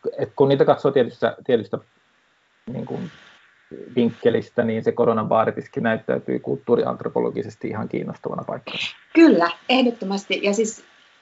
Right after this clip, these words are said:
Speaker 2: tota, jotenkin, öö, tällainen niinku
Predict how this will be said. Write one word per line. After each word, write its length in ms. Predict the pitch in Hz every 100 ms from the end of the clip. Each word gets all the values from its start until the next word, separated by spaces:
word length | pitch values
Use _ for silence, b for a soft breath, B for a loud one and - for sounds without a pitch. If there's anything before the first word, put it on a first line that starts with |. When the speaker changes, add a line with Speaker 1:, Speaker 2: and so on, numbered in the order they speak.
| -
Speaker 2:
tota, 420 | 208 208 202 - - -
jotenkin, 440 | 226 240 226 214 - _ _ _ _ _ _ _ _ _ _ _ _ _ _ 220
öö, 300 | 202 214 208 -
tällainen 260 | 226 226 220
niinku 320 | 220 220